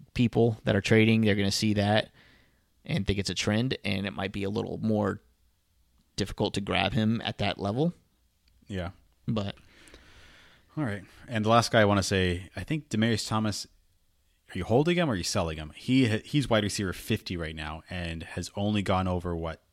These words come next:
Speaker 2: ten points once this season? And he, he's coming off a nine-yard game.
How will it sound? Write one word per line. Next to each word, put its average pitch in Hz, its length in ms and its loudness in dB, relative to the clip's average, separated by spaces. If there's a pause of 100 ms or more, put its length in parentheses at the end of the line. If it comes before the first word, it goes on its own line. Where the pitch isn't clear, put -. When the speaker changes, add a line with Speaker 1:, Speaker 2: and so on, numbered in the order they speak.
Speaker 2:
ten 101 240 -6
points 98 400 -4
once 90 640 -4 (120)
this 117 140 -2
season? 156 420 -2 (280)
And 104 120 0
he, 101 60 4
he's - 220 -4
coming 113 200 2
off 101 120 4
a 95 60 2
nine-yard 87 540 0
game. 80 280 -6